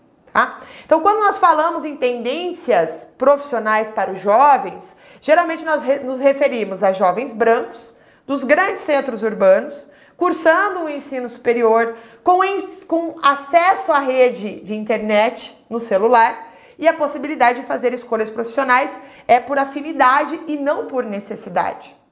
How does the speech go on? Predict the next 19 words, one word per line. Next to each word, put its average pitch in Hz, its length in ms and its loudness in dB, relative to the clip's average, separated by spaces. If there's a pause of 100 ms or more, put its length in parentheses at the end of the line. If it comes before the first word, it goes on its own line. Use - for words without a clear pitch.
(120)
né? 220 140 -12 (340)
Então, 277 320 2
esse 392 400 2
grupo 277 460 -2
que 262 60 0
eu 233 40 6
acabei 226 260 0
de 214 100 -12
falar 196 560 2
pra 190 120 -4
você - 540 -4 (180)
representa 311 520 0
uma 320 100 0
parcela 330 480 2 (180)
muito 403 280 -2
pequena 370 500 -2
da 285 80 6
juventude 226 460 -8
brasileira. 214 560 -4